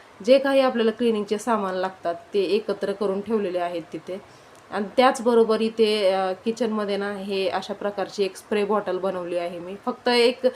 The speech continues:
ते स्प्रेचं झाकण फक्त आणलं आणि त्यानंतर जी Bisleri-ची बाटली होती, तीच बाटली वापरून त्यामध्ये विम लिक्विड टाकून, अ, एक, अ, केमिकल तयार केलं आणि तेच, अ, वापरून मी कुठल्याही प्रकारची क्लिनिंग करू शकते. डस्टिंग वगैरे करायची असेल,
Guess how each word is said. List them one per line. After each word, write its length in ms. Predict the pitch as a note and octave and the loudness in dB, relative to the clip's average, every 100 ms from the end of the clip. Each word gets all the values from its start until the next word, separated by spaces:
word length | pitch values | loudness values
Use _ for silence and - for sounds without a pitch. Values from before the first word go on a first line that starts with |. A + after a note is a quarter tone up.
| - - - | -2 -20 -2
ते 80 | A#3 | 0
स्प्रेचं 440 | B3 - B3+ B3+ | 2 6 6 8
झाकण 440 | B3 C#4 B3+ G#3+ A3 | 4 2 0 0 -2
फक्त 300 | B3 A#3 - | -2 -2 2
आणलं 320 | G#3+ G#3+ F#3 | 2 2 0
आणि 640 | A3+ G3 G3+ G3+ G3+ G3 F#3+ | -2 -2 -2 -2 -2 -4 -4
त्यानंतर 320 | G3+ G3 G3+ G3+ | -4 -4 -4 -2
जी 80 | A3 | 0
Bisleri-ची 500 | B3 - A3 G#3 A3+ | 0 2 0 0 -2
बाटली 320 | A#3 A3+ G3 | -2 0 2
होती, 340 | A3+ A3+ G3 G#3+ - - - - - | 2 2 -6 -8 -18 -20 -20 -16 -2
तीच 180 | A3+ G#3+ | -2 2
बाटली 280 | A#3+ A3+ G3+ | 0 2 2
वापरून 420 | A3+ A3+ F#3+ A3 | 2 2 0 2
त्यामध्ये 560 | G#3+ G3+ G3+ G3 G3+ | 2 2 0 0 0
विम 440 | G3 A3 A3 G#3+ G#3+ | 0 0 0 0 0
लिक्विड 340 | G#3+ A3 F#3+ F#3+ | -2 0 -2 0
टाकून, 400 | G#3+ G#3+ G3 G#3+ G#3+ - | -4 -4 -6 -6 -8 -8
अ, 280 | E3+ F3 F3 | -4 -2 0
एक, 320 | F3 - - | -2 -6 -4
अ, 180 | E3+ E3+ | 0 0
केमिकल 500 | E3+ A#3 G3+ F#3+ F#3 | 2 0 0 0 -2
तयार 200 | F#3+ F#3 F3+ | 0 0 0
केलं 240 | A3 F3 F#3 - - - - - - | -4 -4 -4 -8 -20 -20 -20 -20 -10
आणि 200 | F3+ G3 - | -4 -6 4
तेच, 340 | C4 C4+ C4+ C#4+ | 8 8 6 2
अ, 200 | C4+ B3 | 4 6
वापरून 420 | B3 C4 G#3 A3 | 6 4 2 2
मी 120 | A3 | 2
कुठल्याही 420 | A3+ B3+ A3+ A3+ | 0 -2 -2 0
प्रकारची 500 | A3+ G#3 G#3 F#3+ - | 0 -2 -2 -4 -4
क्लिनिंग 360 | G#3 A3+ G#3 F#3+ | -6 -2 -2 -2
करू 240 | F#3 F#3 | -4 -4
शकते. 480 | F#3 G3+ - - F3 | -4 -8 -12 -10 -6
डस्टिंग 420 | F3+ G3 - F3+ | -4 -4 -4 -6
वगैरे 200 | F3+ F3+ | -4 -2
करायची 420 | F3+ G3 F#3+ - G3+ | -2 -2 -2 -2 -4
असेल, 340 | G3+ - F3 | -4 -2 -4